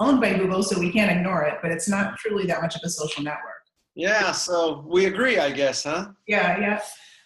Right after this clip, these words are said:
Speaker 1: Uh,
Speaker 2: Well,
Speaker 1: so
Speaker 2: you know, using, using a tool like, uh, I use Social Champ, but Social Champ or Buffer or Hootsuite or Sprout, you can write a post once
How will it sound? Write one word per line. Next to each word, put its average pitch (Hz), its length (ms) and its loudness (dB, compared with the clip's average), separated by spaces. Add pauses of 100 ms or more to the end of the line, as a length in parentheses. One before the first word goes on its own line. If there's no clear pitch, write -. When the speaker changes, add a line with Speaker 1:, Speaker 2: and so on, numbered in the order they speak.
Speaker 1:
Uh, 220 120 4
Speaker 2:
Well, 208 100 6
Speaker 1:
so 214 140 -2
Speaker 2:
you 240 60 -6
know, 233 180 2
using, 269 500 0
using 247 380 0
a 240 60 4
tool 233 380 -2
like, 180 380 0
uh, 139 200 -2
I 165 140 2
use 196 300 -2
Social 170 380 0
Champ, 127 540 -4 (540)
but 139 120 -8
Social 190 420 -2
Champ 175 520 -2
or 135 120 -4
Buffer 156 640 -2
or 131 160 -2
Hootsuite 160 640 -2
or 127 80 -4
Sprout, 160 640 -2 (960)
you 214 100 -8
can 220 200 0
write 214 240 2
a - 40 -2
post 202 400 -4
once 185 640 -2